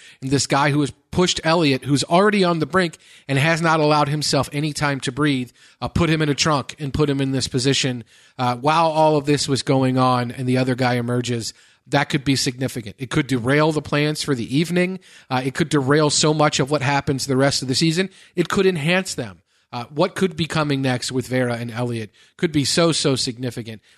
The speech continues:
that I think the juice could easily be worth the squeeze. And I'm not even sure the squeeze was,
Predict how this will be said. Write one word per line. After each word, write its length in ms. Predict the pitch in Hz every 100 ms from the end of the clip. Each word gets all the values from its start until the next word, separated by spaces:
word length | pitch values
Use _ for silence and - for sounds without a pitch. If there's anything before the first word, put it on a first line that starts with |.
| _
that 100 | 151
I 60 | 156
think 160 | 165
the 80 | 143
juice 260 | 123 147 -
could 180 | 131
easily 600 | 131 147 160 135 131 120
be 160 | 110 113
worth 320 | 113 113 107
the 180 | 127 120
squeeze. 540 | - - 120 113 107 - - -
And 100 | 147
I'm 80 | 170
not 160 | 190 185
even 200 | 180 175
sure 180 | - 170
the 100 | 165
squeeze 480 | - 170 175 131
was, 260 | 135 143